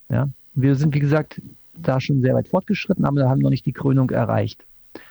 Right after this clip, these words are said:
Und dieses System, wenn man's mal charakterisiert, ist ein, eine illusorische Scheinwelt, eine Matrix.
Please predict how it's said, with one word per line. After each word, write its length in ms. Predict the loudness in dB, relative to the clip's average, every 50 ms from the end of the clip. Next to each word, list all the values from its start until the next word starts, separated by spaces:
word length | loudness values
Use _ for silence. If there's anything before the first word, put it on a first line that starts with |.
| -20 -20 -20 -20 -20 -20 -20 -14 _
Und 140 | 0 2 4
dieses 180 | 4 4 4
System, 480 | 2 0 0 2 0 2 4 4 4 4
wenn 100 | 4 2
man's 160 | 2 2 0
mal 80 | 0 0
charakterisiert, 640 | 0 0 -2 -2 -2 0 0 2 2 2 2 2 0
ist 160 | -2 -2 -2
ein, 380 | -2 -2 0 -2 -2 -4 -4 -4
eine 240 | -2 -2 -2 -2 -2
illusorische 540 | -2 0 0 0 0 0 -2 -2 -4 -4
Scheinwelt, 400 | -4 -2 -2 -2 0 -2 -2 0
eine 160 | 0 0 2 2
Matrix. 680 | 2 2 0 0 -2 -4 -2 -2 -2 -2 -2 _ _